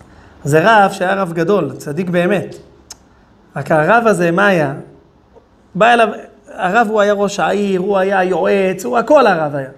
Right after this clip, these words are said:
בזמנם. באו דפקו לו בדלת, האישה אמרה לו, "הרב, יש לי עכברים בבית, מה אני אעשה?"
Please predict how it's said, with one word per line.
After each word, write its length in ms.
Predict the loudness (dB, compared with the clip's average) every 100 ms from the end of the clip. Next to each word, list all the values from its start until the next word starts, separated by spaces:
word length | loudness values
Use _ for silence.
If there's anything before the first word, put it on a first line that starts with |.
| _ _ _ _ _ -12
בזמנם. 460 | -10 -4 -2 0 -4 -10 -20 _ -20 _ _ -2
באו 160 | 2 4
דפקו 320 | 2 0 -2
לו 100 | 0
בדלת, 400 | 0 0 -4 -6 -12 -10
האישה 360 | -8 -6 -6 -6
אמרה 180 | -6
לו, 80 | -2
"הרב, 180 | -2 -2
יש 100 | 0
לי 60 | 0
עכברים 360 | 2 0 2
בבית, 360 | 2 4 2 2
מה 140 | 0
אני 140 | 0 0
אעשה?" 260 | -2 -4